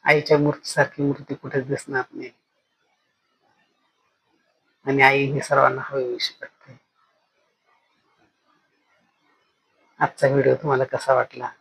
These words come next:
मला नक्की कमेंटमध्ये सांगा, आणि चॅनलला लाईक करा, शेअर करा, सबस्क्राईब करा. आणि छोटे छोटे व्हिडिओ मी बनवते ना, कारण तुम्ही बघावा,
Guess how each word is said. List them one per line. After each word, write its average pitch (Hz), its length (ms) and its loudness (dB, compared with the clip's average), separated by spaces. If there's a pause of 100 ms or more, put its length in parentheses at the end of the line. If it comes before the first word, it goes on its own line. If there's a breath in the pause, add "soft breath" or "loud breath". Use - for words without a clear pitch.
(160)
मला 139 160 -2
नक्की 139 360 -6
कमेंटमध्ये 131 460 -6
सांगा, 120 360 -6 (2750)
आणि 131 520 -2 (680)
चॅनलला 127 460 4
लाईक 127 380 2
करा, 123 280 -6
शेअर 117 280 0
करा, - 300 -2
सबस्क्राईब - 580 -6
करा. - 240 -6 (4000 soft breath)
आणि 139 220 0
छोटे 147 300 -4
छोटे 143 160 -2
व्हिडिओ 143 260 4
मी 143 120 0
बनवते 135 400 -4
ना, 131 120 -10
कारण 131 240 -6
तुम्ही 139 240 -14
बघावा, 127 460 2